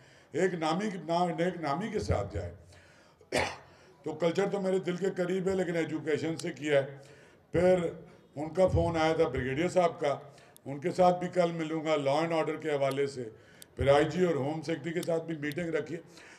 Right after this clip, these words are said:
तो मेरा मसला ये कि तुम सब मेरे दोस्त हो, तुम्हें किसी वज़ीर के पीछे भागने की ज़रूरत नहीं। जो तुम्हें वज़ीर चाहिए, वज़ीर आला चाहिए, जो coordination होनी है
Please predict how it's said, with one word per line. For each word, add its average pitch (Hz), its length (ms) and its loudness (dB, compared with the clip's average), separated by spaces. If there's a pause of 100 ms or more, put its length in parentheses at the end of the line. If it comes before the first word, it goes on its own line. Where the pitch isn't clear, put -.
(120)
तो 214 80 -4
मेरा 202 300 6
मसला 254 320 2
ये 247 140 4
कि 247 100 -2
तुम 226 160 -4
सब 233 240 2
मेरे 202 300 0
दोस्त 135 300 -4
हो, - 120 -20 (480)
तुम्हें 214 240 0
किसी 233 260 0
वज़ीर 233 420 2
के 226 100 0
पीछे 214 300 2
भागने 170 420 0
की 170 60 -8
ज़रूरत 135 420 -6 (120)
नहीं। 131 100 -20 (920)
जो 202 240 6
तुम्हें 226 260 0
वज़ीर 185 400 2
चाहिए, 165 480 2 (520)
वज़ीर 170 420 0
आला 185 340 4
चाहिए, 160 580 0 (420)
जो 240 240 10
coordination 190 760 2
होनी 143 260 -4
है 117 200 -6